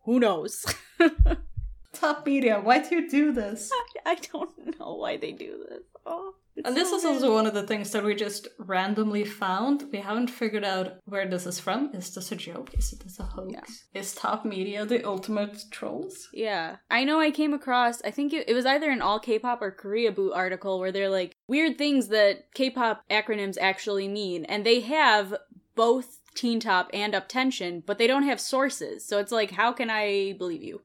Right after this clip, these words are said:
Speaker 1: So just putting that out there, if there's no source on something, don't necessarily believe it to be true. And if this was, like, a normal episode, we probably wouldn't have even put it in. But since this is more of an opinion-based episode,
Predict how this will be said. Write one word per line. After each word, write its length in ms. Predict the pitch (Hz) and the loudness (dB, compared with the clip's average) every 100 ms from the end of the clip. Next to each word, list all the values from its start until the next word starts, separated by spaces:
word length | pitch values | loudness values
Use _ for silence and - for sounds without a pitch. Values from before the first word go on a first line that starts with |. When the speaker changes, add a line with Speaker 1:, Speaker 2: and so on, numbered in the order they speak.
| _ | _
Speaker 1:
So 180 | - 226 | 4 6
just 360 | 285 - - | 6 2 -2
putting 240 | 320 311 294 | 2 4 6
that 160 | 254 | 6
out 220 | 208 214 | 6 4
there, 400 | 254 247 247 - - | 0 2 2 -2 -4
if 220 | 214 208 | -2 -2
there's 240 | - 226 254 | 2 4 6
no 160 | 311 | 4
source 380 | 302 294 311 311 | 2 2 2 2
on 160 | 277 262 | -2 -2
something, 520 | 262 254 247 240 220 - _ | -4 -8 -6 -8 -10 -14 _
don't 240 | 208 220 - | 0 0 -2
necessarily 640 | 226 233 220 214 202 196 | -4 -4 -4 -2 0 -2
believe 280 | 180 185 185 | -2 -4 -4
it 120 | 170 | -6
to 80 | - | -10
be 100 | - | -16
true. 300 | - - - - _ - | -12 -12 -12 -16 _ -2
And 120 | 247 | 2
if 180 | 311 - | 2 2
this 180 | 349 359 | 0 2
was, 160 | 381 | 2
like, 200 | 339 339 | 2 2
a 80 | 247 | 2
normal 600 | 214 226 254 262 240 214 - | 2 4 4 4 4 2 2
episode, 840 | 208 220 202 196 185 180 180 - - - | 0 -2 -4 -2 0 0 -2 -6 -14 -10
we 160 | 214 | -6
probably 360 | 220 240 247 254 | 2 4 4 2
wouldn't 240 | 214 220 | 2 0
have 100 | 202 | -2
even 240 | 208 196 180 | -2 -4 -4
put 180 | 214 | -2
it 140 | 202 170 | -2 -4
in. 220 | 143 151 | -6 -4
But 180 | 208 202 | -2 -2
since 220 | 247 226 | -2 -2
this 180 | 240 226 | -4 -4
is 160 | 226 | -4
more 220 | 214 208 214 | -2 0 0
of 80 | |
an 100 | 202 | 0
opinion-based 800 | 185 185 - 208 214 220 220 220 | -2 -4 -6 -6 -4 0 0 0
episode, 560 | 214 208 226 226 226 226 | -4 -4 -4 -2 -2 -2